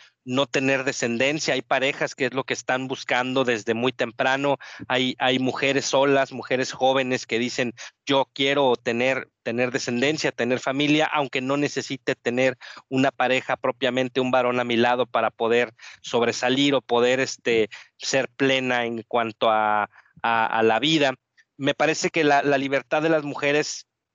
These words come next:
eh, tiene que respetarse. Ya viene a colación un tema distinto que implica si es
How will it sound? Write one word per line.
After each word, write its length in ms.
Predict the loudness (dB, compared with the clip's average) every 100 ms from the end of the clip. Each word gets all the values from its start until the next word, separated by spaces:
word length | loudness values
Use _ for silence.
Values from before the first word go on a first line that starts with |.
| _
eh, 320 | -4 0 0 -2
tiene 260 | -2 0 0
que 160 | 0
respetarse. 920 | 0 -2 -4 -6 -2 -2 0 -2 -4 -6 _ _ _ -20 -20 _ _ 0
Ya 200 | 2 2
viene 560 | 0 0 0 0 0
a 80 | -2
colación 760 | -2 0 0 0 -2 -2 -2 -4
un 200 | -8 -2
tema 400 | -2 2 2 0
distinto 640 | -2 -6 -4 -4 -2 -4
que 180 | -2 -2
implica 640 | -2 0 0 0 2 2 2 -2 -16 _ _ _ _ _
si 380 | -12 -4 0 2
es 360 | 2 -2 -8